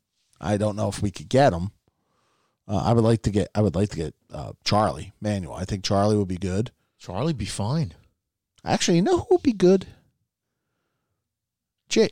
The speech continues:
Speaker 1: Jay.
Speaker 2: Jay would be fine. We're not, we're not gonna get Jay.
Speaker 1: Not gonna get Jay?
Speaker 2: I don't think so. I don't.
Speaker 1: It's a holiday. He, he's not gonna play until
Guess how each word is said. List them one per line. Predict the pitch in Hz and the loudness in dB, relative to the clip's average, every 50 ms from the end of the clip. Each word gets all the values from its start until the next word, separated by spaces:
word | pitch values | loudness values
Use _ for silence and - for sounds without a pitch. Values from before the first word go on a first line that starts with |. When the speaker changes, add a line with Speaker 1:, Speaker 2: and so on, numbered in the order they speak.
| - - | -2 -8
Speaker 1:
Jay. | - - 180 156 - 104 - - - - _ _ _ _ _ _ _ _ _ _ _ _ _ | 0 2 4 4 4 2 -2 -8 -20 -20 _ _ _ _ _ _ _ _ _ _ _ _ _
Speaker 2:
Jay | - 175 196 247 | -6 -6 -6 -4
would | 269 240 139 | -6 -8 -10
be | 110 92 | -10 -12
fine. | - - 101 87 90 95 | -12 -12 -12 -12 -12 -10
We're | 120 135 | -8 -8
not, | 147 147 127 - | -6 -6 -8 -8
we're | - 139 151 | -8 -8 -6
not | 156 143 110 | -6 -6 -8
gonna | - 101 98 | -8 -12 -14
get | - - - | -16 -16 -16
Jay. | - - - - - - _ _ _ _ _ _ _ _ _ _ _ | -14 -16 -16 -16 -18 -20 _ _ _ _ _ _ _ _ _ _ _
Speaker 1:
Not | 151 147 143 | 0 2 4
gonna | 160 156 156 | 4 4 4
get | 165 156 | 4 4
Jay? | 165 175 170 147 - - _ _ _ _ _ _ - | 4 4 4 4 2 -4 _ _ _ _ _ _ -18
Speaker 2:
I | 147 | -16
don't | 165 185 170 | -14 -14 -14
think | 147 156 135 - | -14 -16 -16 -16
so. | - - - _ _ _ _ _ _ - | -16 -18 -18 _ _ _ _ _ _ -16
I | - | -14
don't. | 160 175 - _ _ _ _ _ _ _ _ _ _ _ _ | -14 -14 -16 _ _ _ _ _ _ _ _ _ _ _ _
Speaker 1:
It's | - - 311 320 320 - - - - | -6 -4 -4 -4 -4 -6 -4 0 0
a | 262 | 2
holiday. | - 302 302 330 311 196 131 123 120 117 117 117 117 117 110 - - - _ _ _ _ _ _ _ | 4 4 6 6 6 6 6 4 4 4 2 0 -2 -4 -6 -10 -18 -20 _ _ _ _ _ _ _
He, | 170 156 151 160 | -6 -6 -2 2
he's | 170 160 151 | 2 4 4
not | 185 240 302 | 4 2 2
gonna | 311 220 151 | 2 0 2
play | - 185 220 285 247 196 | 4 4 6 6 6 6
until | 170 151 139 151 147 143 139 139 135 127 | 6 6 4 4 4 6 4 4 2 0